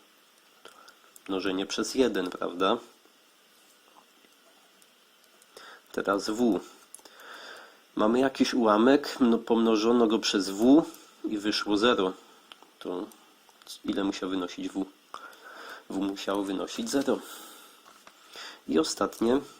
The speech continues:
jedną pięćdziesiątą trzecią mnożymy przez y, otrzymujemy jeden.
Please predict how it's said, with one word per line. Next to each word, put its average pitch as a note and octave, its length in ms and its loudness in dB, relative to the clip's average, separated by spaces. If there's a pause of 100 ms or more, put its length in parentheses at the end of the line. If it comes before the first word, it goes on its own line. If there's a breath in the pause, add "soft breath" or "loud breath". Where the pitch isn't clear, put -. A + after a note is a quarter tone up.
(120)
jedną A#2+ 280 4
pięćdziesiątą A2 640 0
trzecią A#2 440 0
mnożymy G#2+ 560 2
przez - 260 -4
y, B2+ 360 2
otrzymujemy G#2+ 680 2
jeden. F#2 420 -2